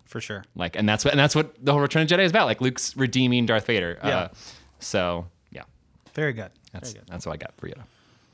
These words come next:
Speaker 1: Okay, so we've co-, have we covered all of the categories? Do we wanna just
Speaker 2: Yes.
Speaker 1: kinda, like,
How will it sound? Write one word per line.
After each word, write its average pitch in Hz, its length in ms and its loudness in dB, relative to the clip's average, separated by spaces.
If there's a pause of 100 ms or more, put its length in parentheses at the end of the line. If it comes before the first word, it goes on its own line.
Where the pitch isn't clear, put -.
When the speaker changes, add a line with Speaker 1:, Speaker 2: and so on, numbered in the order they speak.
Speaker 1:
Okay, 151 240 -2
so 165 480 2 (680)
we've 143 100 -6
co-, 170 160 0
have 143 120 -6
we 147 100 -2
covered 151 200 0
all 151 140 2
of 135 80 -4
the 135 180 0
categories? 156 640 -2
Do - 140 -6
we 135 60 0
wanna 131 140 2
just 120 80 4
Speaker 2:
Yes. 104 140 4
Speaker 1:
kinda, 139 100 2
like, 131 160 0